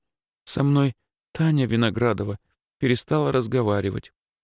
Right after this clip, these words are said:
с грустью пожаловалась Леночка. "Мы с ней с пятого класса за одной партой сидели, а недавно она от меня пересела.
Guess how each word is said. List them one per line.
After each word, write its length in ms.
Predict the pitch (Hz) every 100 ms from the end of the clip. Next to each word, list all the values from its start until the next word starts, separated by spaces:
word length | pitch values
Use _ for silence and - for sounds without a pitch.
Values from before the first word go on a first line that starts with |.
| _ -
с 120 | 95
грустью 440 | 95 135 120 - 110
пожаловалась 800 | 98 101 104 98 95 98 -
Леночка. 680 | 87 82 76 71 - - 71 _ _ _ _ -
"Мы 160 | 156 151
с 120 | -
ней 120 | 156
с 100 | 143
пятого 420 | - 151 - 143
класса 420 | - 156 156 - 120
за 200 | 127 127
одной 260 | 127 143
партой 420 | - 156 151 117
сидели, 520 | 101 104 95 98 87 - _ _ _ _ _ _
а 100 | 156
недавно 520 | 165 160 180 143 120 - _ _ _ _ _ _
она 300 | 139 143 147
от 100 | 139
меня 260 | 135 131 131
пересела. 680 | 127 120 - 110 104 95